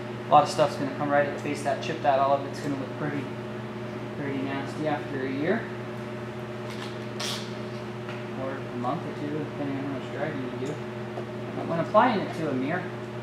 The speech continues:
um, you, you kinda wanna work from the center out. Mirrors are generally pretty curved,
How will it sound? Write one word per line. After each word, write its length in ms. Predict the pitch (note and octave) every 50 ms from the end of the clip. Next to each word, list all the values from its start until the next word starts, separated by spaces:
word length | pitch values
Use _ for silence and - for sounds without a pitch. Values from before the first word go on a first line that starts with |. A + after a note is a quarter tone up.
| - - - - - - - - - - - C3+
um, 200 | C3+ B2+ - B2 - - - - - - - - - - - - - - - -
you, 60 | B3+ - - - - D3
you 60 | - -
kinda 180 | E3+ F3 F3
wanna 160 | F3 D#3+ D3+
work 160 | D3 D3+ - -
from 120 | - D3
the 40 | C3
center 280 | - D#3 D#3 D3+ D3
out. 180 | D3 D#3 D#3+ D3+
Mirrors 240 | D#3 E3 F#3 F#3+ -
are 80 | D3+
generally 400 | C3+ D3 D#3 D#3 D#3 D3+ C#3+ C3
pretty 240 | A#2+ - D#3 C#3+ B2 - -
curved, 320 | - C#3 C#3+ D#3+ - -